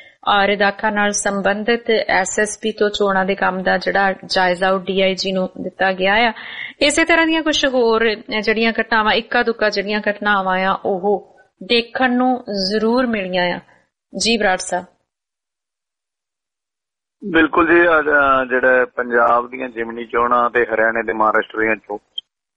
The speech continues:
Speaker 2: ਚੋਣਾਂ ਕੱਲ੍ਹ ਨੇਪਰੇ ਚੜ੍ਹੀਆਂ ਤੇ ਉਹ ਨੇਪਰੇ ਚੋਣਾਂ ਚੜ੍ਹਨ ਦੇ ਕ-,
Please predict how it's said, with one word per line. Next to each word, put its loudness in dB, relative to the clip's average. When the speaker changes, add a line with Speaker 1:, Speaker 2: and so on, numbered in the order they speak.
Speaker 2:
ਚੋਣਾਂ 4
ਕੱਲ੍ਹ 2
ਨੇਪਰੇ 0
ਚੜ੍ਹੀਆਂ 0
ਤੇ 2
ਉਹ 2
ਨੇਪਰੇ 2
ਚੋਣਾਂ 2
ਚੜ੍ਹਨ -2
ਦੇ 4
ਕ-, 2